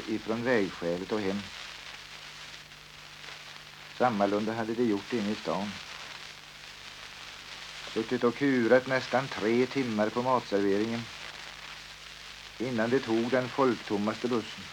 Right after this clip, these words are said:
Men så kan man ju inte ha ment i alla fall.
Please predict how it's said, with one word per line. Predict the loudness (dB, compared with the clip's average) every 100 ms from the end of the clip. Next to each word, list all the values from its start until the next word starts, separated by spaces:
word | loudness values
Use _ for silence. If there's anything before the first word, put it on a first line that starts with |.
| -14 -14 -16 -16 -16 -16 -16 -16 -18 -20 -20 -20 -20 -20 -20 -20 -18 -18 -20 -18 -18 -18 -18 -12 -4
Men | -2 -2
så | 2 2
kan | 4 2 2
man | 2
ju | 0
inte | 2
ha | 2
ment | 2 0 2 4
i |
alla | 6 6
fall. | 4 2